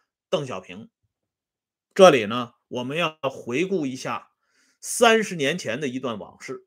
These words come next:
一九八一年，三十年前就是公元一九五一年。因为在这一年的五月份，《人民日报》发表一篇重磅文章，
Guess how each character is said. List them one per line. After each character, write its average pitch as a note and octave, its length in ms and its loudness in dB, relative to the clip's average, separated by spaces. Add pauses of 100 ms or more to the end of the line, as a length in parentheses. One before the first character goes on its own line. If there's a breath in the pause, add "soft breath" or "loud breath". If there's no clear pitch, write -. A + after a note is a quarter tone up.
一 A#3+ 260 -2
九 D#3 220 0
八 F#3 320 6
一 F#3+ 220 -4
年， A2+ 260 -4
三 C3 260 -4
十 B2 80 -14
年 G#2+ 220 -8
前 G2 260 -14
就 A2+ 160 -8
是 G2 140 -14
公 A3 380 2
元 C3+ 280 0
一 F3 200 -10
九 C#3 160 -4
五 A2+ 180 -12
一 C3 200 -14
年。 E2 200 -16 (920)
因 G#3+ 180 6
为 G#3+ 100 8
在 G3+ 160 6
这 B3 240 4
一 F#3+ 140 2
年 B2 220 -2
的 D3 100 0
五 G2 220 -6
月 E3+ 120 6
份， B2+ 240 -8 (440)
《人 B2 200 -4
民 A#3 240 0
日 A3+ 100 -4
报》 - 360 -2
发 F3 340 0
表 A#2 220 -2
一 C3 100 -6
篇 D3 300 -8
重 F3 300 -4
磅 G#2+ 260 -6
文 G2 160 -10
章， C3 240 -4